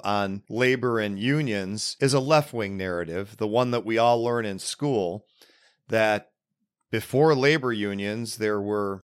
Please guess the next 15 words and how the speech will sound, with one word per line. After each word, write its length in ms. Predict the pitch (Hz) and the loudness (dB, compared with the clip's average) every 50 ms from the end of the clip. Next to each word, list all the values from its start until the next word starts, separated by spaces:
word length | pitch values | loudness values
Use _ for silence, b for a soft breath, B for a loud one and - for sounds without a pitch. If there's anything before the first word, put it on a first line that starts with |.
| _ | _
evil 460 | - 123 139 151 131 147 143 131 120 | -2 2 2 2 4 4 2 2 2
robber 420 | 107 113 113 127 139 139 127 120 107 | 4 4 6 6 6 4 2 -2 -6
barons 720 | 90 107 101 92 90 90 87 87 95 98 104 - - - _ _ | -4 -4 -4 -4 -4 -4 -6 -6 -8 -8 -8 -10 -10 -12 _ _
who 440 | - 113 113 110 107 107 101 98 101 - | -4 -2 -2 0 0 -2 -4 -6 -8 -8
paid 340 | - 131 135 135 139 131 135 | -2 0 2 2 0 0 -4
people 380 | - - 135 127 - 113 107 101 | -6 -4 -4 -4 -2 -4 -4 -4
slave 560 | - - - - 113 135 143 147 147 117 107 | -4 -6 -4 0 2 4 4 4 4 2 0
wages 680 | 110 120 120 123 123 117 98 101 98 95 104 104 - | -2 0 2 2 2 2 0 -2 -4 -4 -4 -4 -4
and 200 | 104 98 95 95 | -6 -6 -4 -2
made 200 | 104 113 123 120 | 0 0 0 0
them 160 | 120 127 113 110 | 0 -2 -2 -2
live 300 | 104 113 120 120 113 110 | 0 0 0 0 0 -2
in 300 | 107 101 95 95 92 - | -4 -4 -4 -6 -10 -8
squalid 800 | - - - - - 113 117 120 127 139 139 127 120 113 104 - | -6 -4 -4 -4 0 2 4 6 6 6 4 2 0 -2 -4 -6
tenements 720 | - - 143 131 123 117 95 90 90 90 98 - - - | -6 -2 -2 -2 -2 -2 -4 -6 -8 -8 -8 -8 -8 -8